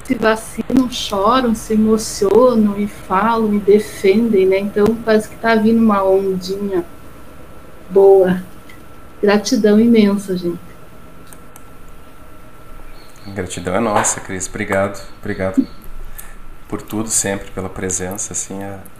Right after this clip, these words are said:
Speaker 2: é um trabalho nosso, né? É, a gente, esse estudo principalmente, assim como a gente vai levando,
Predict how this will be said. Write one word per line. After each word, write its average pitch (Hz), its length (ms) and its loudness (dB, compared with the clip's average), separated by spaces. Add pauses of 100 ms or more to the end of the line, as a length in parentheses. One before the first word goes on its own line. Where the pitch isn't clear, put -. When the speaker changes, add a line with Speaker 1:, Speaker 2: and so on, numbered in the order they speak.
(240)
Speaker 2:
é - 40 -12
um 95 40 -12
trabalho 98 480 -2
nosso, 95 480 -2
né? 90 120 -12 (760)
É, 90 240 -8 (260)
a 95 140 -6
gente, 95 520 -6 (300)
esse 95 200 0
estudo 107 380 -2
principalmente, 98 720 -4
assim 98 320 -2
como 95 300 -4
a 92 60 -4
gente 90 240 -10
vai 92 120 -2
levando, 92 580 -6